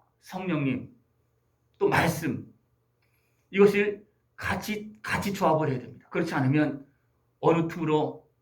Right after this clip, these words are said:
사단의 것에 들어오지 못합니다. 성령 충만한다고 그래도 불구하고 사단의 권세는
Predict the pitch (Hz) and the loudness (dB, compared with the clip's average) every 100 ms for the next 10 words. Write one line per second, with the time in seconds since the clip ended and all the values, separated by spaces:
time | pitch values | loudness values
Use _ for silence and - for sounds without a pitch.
0 | _ - 196 180 143 143 135 131 117 107 | _ -10 -2 0 0 -2 -4 -4 -6 -8
1 | 101 - - _ _ _ _ - - - | -10 -12 -18 _ _ _ _ -20 -12 0
2 | 254 233 226 269 277 262 247 - 254 240 | 4 4 2 2 2 2 0 -2 2 6
3 | 226 202 214 233 233 233 190 196 214 208 | 6 4 6 8 8 6 4 4 6 6
4 | 254 - - _ _ _ - 226 - - | 6 4 -2 _ _ _ -4 0 0 -2
5 | 147 165 175 | -4 -4 -6